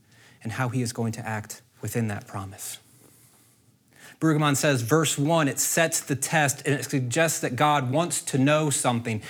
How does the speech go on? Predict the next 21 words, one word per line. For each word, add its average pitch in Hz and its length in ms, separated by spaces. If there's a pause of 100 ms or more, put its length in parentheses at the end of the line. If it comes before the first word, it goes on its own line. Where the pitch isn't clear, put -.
(120)
It's - 180
not 190 200
a 165 40
game 160 520
with 127 180
God. 131 320
We 143 80
usually 170 360
think 170 260
that 135 80
this 151 180
is 131 80
the 123 80
case. 160 340 (260)
God 156 220
says, 143 160
"I'm 151 120
gonna 165 100
test 196 420
you, 180 160
Abraham. 143 500